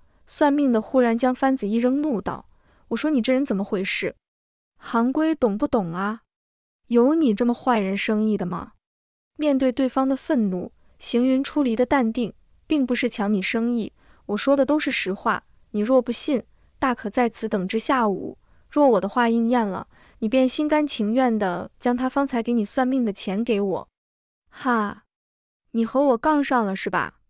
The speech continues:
？”“啊，好。”算命的赌咒发誓一般道：“我王半仙在行里混了这么久，我就还不信你了。”“等就等，回头那小子要是不回来，或是你没说准，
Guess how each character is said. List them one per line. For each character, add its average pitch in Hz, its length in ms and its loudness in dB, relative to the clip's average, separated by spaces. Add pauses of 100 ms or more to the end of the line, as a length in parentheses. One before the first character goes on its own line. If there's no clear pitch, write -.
(640)
？”“啊， 240 340 -2 (160)
好。” 208 520 -2 (600)
算 302 320 0
命 277 240 2
的 220 80 0
赌 185 180 -4
咒 220 200 0
发 254 200 -2
誓 226 520 -4
一 233 100 -6
般 220 300 -2
道 196 260 -6 (380)
：“我 220 120 0
王 226 160 2
半 285 160 2
仙 285 220 -2
在 277 80 0
行 233 180 -2
里 247 80 2
混 254 200 -2
了 240 80 0
这 294 100 -2
么 233 140 2
久， - 260 -8 (260)
我 208 60 -8
就 202 80 -8
还 208 140 -4
不 247 80 -8
信 247 280 0
你 175 120 -4
了。 - 220 -16 (600)
”“等 208 180 0
就 285 140 0
等， 202 260 -2 (420)
回 285 220 2
头 311 160 0
那 330 160 0
小 185 220 -2
子 208 100 -4
要 233 140 0
是 240 140 -6
不 - 120 -6
回 196 240 -4
来， 220 220 -2
或 254 160 -2
是 247 120 -2
你 208 80 -2
没 185 140 -4
说 311 200 -2
准， - 260 -4